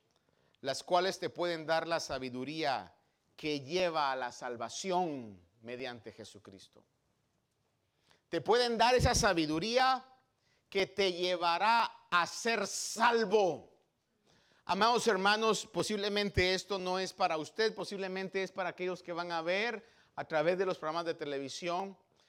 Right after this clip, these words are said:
Déjeme decirle algo, hay un decreto de muerte para la humanidad. La palabra de Dios dice claramente que la paga del pecado es muerte. Habrá un día de juicio donde Dios traerá todas las obras a juicio.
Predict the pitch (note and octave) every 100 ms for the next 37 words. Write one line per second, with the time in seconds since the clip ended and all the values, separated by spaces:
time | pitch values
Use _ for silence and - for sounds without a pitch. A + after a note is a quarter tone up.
0 | _ _ F3+ G#3 G#3 F#3+ - F#3 F#3 F3+
1 | G#3 G3+ G3+ - E3+ F#3 G3 G3+ F3+ F3
2 | - G#3 G#3+ A3 A3 G#3+ F#3 E3+ E3+ G#3
3 | A3 F#3+ F3 C#3+ D#3 C3+ C#3 C3+ B2+ B2+
4 | C3+ C#3 C3 - _ _ _ _ _ _
5 | _ - E3+ E3+ E3 F#3 G3+ F#3+ F3+ F3
6 | F#3+ F3 G#3 F3+ F3+ F3 F#3 G3 G3 -
7 | D#3+ D3+ - G#3 G3 F#3+ F3 D3+ E3 -
8 | F#3 F#3 F3 F3 F3 - D3 D#3 E3+ F3+
9 | F3 E3+ - C#3 - _ _ _ _ -
10 | - D#3 D#3+ G3 G3+ G3 G3+ G#3 G3+ F#3+
11 | F3+ D#3+ D#3 - - G#3 G#3+ - A3+ G#3+
12 | F3+ D#3+ D#3 D#3 F3 F#3+ - F#3 E3+ E3
13 | F3 G#3+ D3 _ G#3 G3 F#3 E3 - -
14 | G3 F#3 E3+ D#3+ C#3 - G3+ - G#3+ G3+
15 | F#3